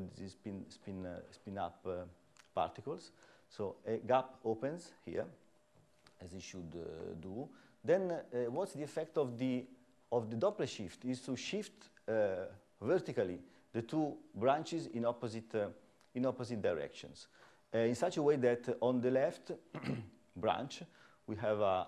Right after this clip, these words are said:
a gap which is reduced by the, an amount epsilon delta S. So this gap here is delta minus epsilon delta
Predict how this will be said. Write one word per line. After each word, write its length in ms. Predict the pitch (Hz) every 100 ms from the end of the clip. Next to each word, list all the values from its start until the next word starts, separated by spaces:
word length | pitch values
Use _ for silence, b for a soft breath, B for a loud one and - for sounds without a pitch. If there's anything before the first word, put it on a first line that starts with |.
| -
a 60 |
gap 340 | 101 139 170 -
which 140 | 110
is 100 | 123
reduced 680 | 120 104 147 123 - - 92
by 200 | 104 110
the, 200 | 113 104
an 80 | 110
amount 440 | 110 113 123 127 110
epsilon 720 | 104 - 110 113 113 110 110 - b b -
delta 280 | 104 101 113
S. 360 | 113 - - - _ -
So 140 | 95
this 160 | 98 107
gap 240 | 131 135
here 160 | 123 117
is 140 | 87
delta 420 | 87 113 135 131
minus 440 | 101 95 98 104 101
epsilon 380 | 98 - 80 80
delta 260 | 71 -